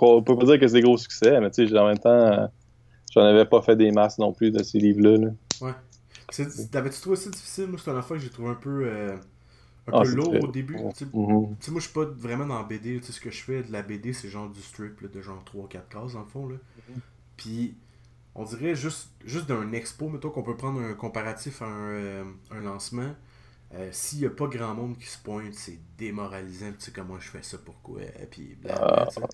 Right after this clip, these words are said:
Speaker 1: ben oui, c'est sûr.
Speaker 2: T'as
Speaker 1: C'est, c'est très, très, très démoralisant, là. Je te
Speaker 2: Ouais. Il y a un
Speaker 1: Ouais.
Speaker 2: côté lourd à ça, mais en même temps, ce, ce qui, souvent, on en sort plus grand,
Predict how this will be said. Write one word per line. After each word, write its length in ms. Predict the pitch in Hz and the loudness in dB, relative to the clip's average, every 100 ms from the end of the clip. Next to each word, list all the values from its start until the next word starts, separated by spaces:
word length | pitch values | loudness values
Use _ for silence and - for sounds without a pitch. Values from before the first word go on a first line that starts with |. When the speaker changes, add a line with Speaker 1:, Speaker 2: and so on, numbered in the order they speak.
| _ _ _ | _ _ _
Speaker 1:
ben 340 | - 123 113 107 | -8 2 8 10
oui, 200 | 107 107 | 10 8
c'est 180 | - 104 | 4 0
sûr. 360 | 110 110 117 - _ _ - | 2 2 0 -8 _ _ -2
Speaker 2:
T'as 160 | 110 | 4
Speaker 1:
C'est, 80 | 107 - | 4 2
c'est 220 | - 113 - _ - | -6 -6 -6 _ -8
très, 340 | - 123 110 | 4 8 8
très, 360 | 104 - 110 110 | 6 4 8 8
très 240 | - 110 | 8 6
démoralisant, 560 | 110 107 104 104 101 104 127 | 6 6 4 2 2 0 -2
là. 100 | 127 123 - | -4 -8 -14
Je 200 | - - | -20 -8
te 100 | - | -6
Speaker 2:
Ouais. 80 | - - - _ _ _ | -4 -8 -12 _ _ _
Il 60 | 117 | -12
y 40 | |
a 40 | 110 | -2
un 40 | |
Speaker 1:
Ouais. 280 | 113 110 107 | 4 6 6
Speaker 2:
côté 60 | 175 | 2
lourd 360 | 127 131 151 | 0 -2 -2
à 80 | 107 | -4
ça, 160 | - 190 | -4 -6
mais 100 | 156 | -6
en 60 | |
même 220 | 110 104 | -6 -10
temps, 180 | 104 170 | -12 -12
ce, 200 | 170 - - 95 | -12 -16 -20 -20
ce 140 | - | -20
qui, 400 | - 110 104 101 92 | -16 -14 -10 -10 -10
souvent, 480 | - - - 117 131 | -14 -16 -12 -10 -8
on 120 | 101 | -10
en 100 | 92 | -12
sort 240 | - 110 | -14 -16
plus 160 | - 101 | -16 -16
grand, 260 | 98 95 | -14 -14